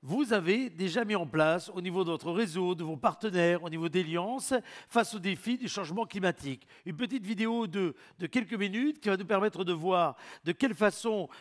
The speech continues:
euh, à l'échelle de l'animal, à l'échelle de l'exploitation, à l'échelle également de la captation du carbone et de la biodiversité,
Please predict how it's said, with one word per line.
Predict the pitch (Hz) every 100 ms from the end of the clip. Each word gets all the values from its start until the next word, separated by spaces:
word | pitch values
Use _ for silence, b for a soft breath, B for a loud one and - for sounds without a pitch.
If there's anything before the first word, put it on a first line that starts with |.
| -
euh, | 160
à | 165
l'échelle | 156 147 170
de | 151
l'animal, | 165 214 233 240 170 202
à | 208
l'échelle | 165 165 170
de | 160
l'exploitation, | 160 - 185 240 - - 185 196 - B -
à |
l'échelle | 180 196 - 233 214
également | 190 165 175 196
de | 190
la | 160
captation | - 254 - 220 - 220
du | 196
carbone | 196 170 196 180
et | 190
de | 147
la | 151
biodiversité, | 147 165 170 165 226 175 190 180